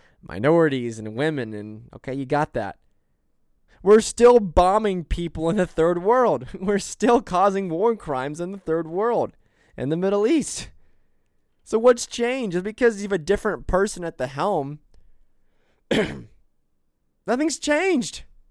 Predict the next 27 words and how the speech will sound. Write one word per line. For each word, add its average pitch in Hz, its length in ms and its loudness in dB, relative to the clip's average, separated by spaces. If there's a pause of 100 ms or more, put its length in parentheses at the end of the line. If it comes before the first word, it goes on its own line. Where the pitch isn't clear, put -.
(720)
It's 214 200 -2
all 285 160 4
identity 214 360 0
politics. 170 380 0
They 190 120 2
had 262 120 2
no 247 160 0
intention 254 500 -4
of 196 120 -4
changing 185 440 -6
everything. 139 460 -6 (300)
You 185 80 -2
know 208 60 2
what 233 120 0
they 220 140 2
did 175 240 -2
with 190 160 -4
the 143 100 0
whole 165 240 0
wokeism 170 720 -4 (480)
and 151 160 -4
why 151 160 4
this 170 160 -4
is 151 80 -10
all 156 160 -2
a 123 60 -8
plot? 120 640 -8